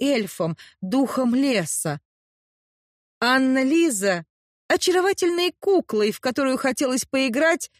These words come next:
всем присутствующим мужчинам. А Линда... Не устоял даже император. На миг, только на миг.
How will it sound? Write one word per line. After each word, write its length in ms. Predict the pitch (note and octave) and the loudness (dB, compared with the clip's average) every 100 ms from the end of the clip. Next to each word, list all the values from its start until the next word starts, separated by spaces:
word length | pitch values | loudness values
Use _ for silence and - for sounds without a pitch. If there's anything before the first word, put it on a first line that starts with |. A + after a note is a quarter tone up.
| _ | _
всем 480 | - - C4 D4 D#4+ | -6 0 2 2 2
присутствующим 1120 | F4 F#4+ - G#3+ - - A#3+ C4+ - E4 D#4 | 0 0 -2 -4 -4 -6 -2 -2 -2 -2 -2
мужчинам. 720 | D#4+ E4 - A3 F#3 F3 F#3 F3 _ _ _ - | -2 -2 -2 0 0 0 -2 -4 _ _ _ -4
А 240 | G3+ G3 | 2 4
Линда... 760 | F#3+ G#3+ C4 C4 G3 D3+ D3+ - _ _ _ _ _ _ _ _ - | 2 2 2 2 0 -2 -4 -6 _ _ _ _ _ _ _ _ -2
Не 300 | G#3+ G#3 G#3 | 2 4 4
устоял 840 | G3+ - - G3 F#3+ G3+ G3 F3 | 2 0 0 2 2 2 2 0
даже 480 | D3 E3+ D#3 D3+ E3 | 0 0 0 0 0
император. 760 | D#3+ E3+ E3 E3 D3 - E3+ | 0 -2 0 0 -2 -4 -4
На 240 | G#3+ C#4 D#4 | 0 2 4
миг, 460 | E4+ F4 A#3 - | 4 2 0 -2
только 280 | - C#4 D#4 | -2 0 2
на 180 | D4+ D#4+ | 2 2
миг. 460 | F4+ G4 A#3 - | 2 0 0 -4